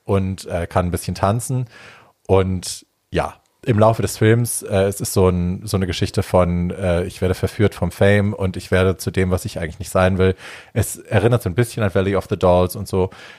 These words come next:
in dieser Art, ähm, wird das erzählt und am Ende wird sie eben ihr schlimmster Albtraum und dann verlässt sie die Stadt aber auch wieder, weil es genug ist. Aber es ist ein Film, also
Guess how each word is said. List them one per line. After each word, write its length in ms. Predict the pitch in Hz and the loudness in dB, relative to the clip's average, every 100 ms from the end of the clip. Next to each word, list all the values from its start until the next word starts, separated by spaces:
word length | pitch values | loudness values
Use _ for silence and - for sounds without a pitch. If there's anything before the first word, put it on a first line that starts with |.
| _ | _
in 160 | - 95 | -2 -2
dieser 260 | 101 95 92 | 2 4 4
Art, 340 | 90 90 - - - _ _ | 4 2 0 -14 -20 _ _
ähm, 500 | 95 90 87 87 90 - | 2 2 2 0 -4 -2
wird 160 | 104 - | -2 -2
das 140 | 98 | -6
erzählt 600 | - - - 107 107 - | -6 -6 2 4 4 0
und 160 | 98 85 | -4 -4
am 120 | 82 | -4
Ende 240 | 87 92 | -2 0
wird 140 | 87 - | 0 -2
sie 120 | 71 | -6
eben 280 | 85 80 95 | -8 -6 -6
ihr 100 | 101 | -4
schlimmster 340 | 95 87 92 | -4 -2 0
Albtraum 540 | 101 110 - 92 90 98 | 0 0 2 4 2 -2
und 160 | 92 | -2
dann 100 | 90 | -2
verlässt 300 | - 87 - | -2 -4 -6
sie 80 | - | -12
die 80 | - | -8
Stadt 200 | - 80 | -6 -6
aber 160 | 78 | -4
auch 140 | 80 - | -4 -4
wieder, 160 | 82 | -4
weil 140 | 78 80 | -4 -6
es 140 | - | -8
genug 300 | - 76 73 87 | -14 -14 -14 -12
ist. 180 | - - - - - _ _ | -14 -16 -20 -20 -20 _ _
Aber 180 | 104 104 | 2 2
es 80 | 101 | 2
ist 140 | 135 117 | -2 -6
ein 60 | |
Film, 280 | - 117 113 | 0 2 2
also 300 | 107 104 104 | 0 0 0